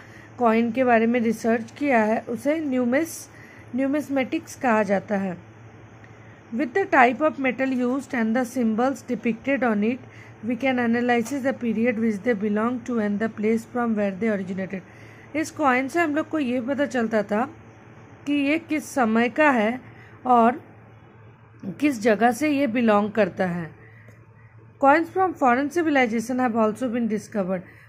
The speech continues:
Foreign civilizations के भी coin जो है, वो discover किए गए थे India के बहुत सारे parts में। Our ancient coin to have been located in a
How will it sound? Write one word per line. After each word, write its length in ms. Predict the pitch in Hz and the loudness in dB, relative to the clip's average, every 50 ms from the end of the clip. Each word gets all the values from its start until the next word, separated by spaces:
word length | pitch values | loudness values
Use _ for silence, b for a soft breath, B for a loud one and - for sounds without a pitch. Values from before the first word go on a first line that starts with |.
| B B - | B B 0
Foreign 300 | 247 247 247 285 311 294 | 2 2 2 2 0 -2
civilizations 800 | - 339 311 330 311 320 311 302 240 294 254 - - 208 - - | -2 -2 0 0 2 2 2 0 0 -4 -6 -6 -6 -8 -8 -6
के 120 | - 311 | -4 -4
भी 120 | 269 277 269 | -2 -2 -4
coin 380 | - - 233 226 226 233 233 | -2 0 2 2 2 2 2
जो 160 | 220 220 240 226 | 0 0 0 2
है, 200 | 226 240 269 294 | 2 2 2 0
वो 380 | 262 254 247 269 330 403 415 B B B B B B B | 0 2 2 2 2 0 -2 B B B B B B B
discover 500 | 220 254 226 - - 269 240 233 269 262 | -6 -6 -4 0 0 2 4 4 2 2
किए 260 | 220 - 240 254 254 226 | 0 -2 -2 -2 0 0
गए 160 | 214 247 240 | 2 0 0
थे 200 | 233 311 302 262 | 2 0 0 2
India 280 | 233 226 220 254 247 | 2 2 2 2 2
के 160 | 233 233 302 320 | 2 0 -2 -2
बहुत 400 | 226 254 233 240 247 233 233 - | 0 2 2 2 2 0 -2 -2
सारे 260 | 247 233 226 262 277 | 0 2 2 2 2
parts 500 | - - 254 220 208 208 208 - - 208 | 0 2 2 4 4 2 0 -2 -6 -6
में। 240 | 202 196 185 175 - - b b b b b b b b b b b - - - - - - - - - - - - 233 | -4 -4 -6 -8 -12 -16 b b b b b b b b b b b -20 -20 -20 -20 -20 -20 -20 -20 -20 -20 -18 -12 -12
Our 400 | 247 - - 214 226 233 254 277 | -10 -6 0 4 4 6 6 6
ancient 440 | 330 349 349 330 - 349 359 311 - - | 4 4 2 0 -2 -2 -2 -2 0 2
coin 320 | 311 269 254 254 262 226 - | 2 2 2 2 -2 -2 -2
to 100 | 302 294 | 0 2
have 220 | 277 269 240 233 190 185 196 254 | 2 2 2 0 -2 -4 -2 -2
been 240 | 254 262 277 320 320 - - - - - - - - - - 247 254 254 | -2 -2 -2 -6 -10 -14 -20 -20 -20 -20 -20 -20 -20 -14 -6 -2 0 0
located 360 | 247 254 262 254 - 262 254 | 2 2 0 -2 -2 -2 -4
in 200 | 247 262 240 240 | -2 -2 -4 -4
a 160 | 240 240 - | -4 -6 -8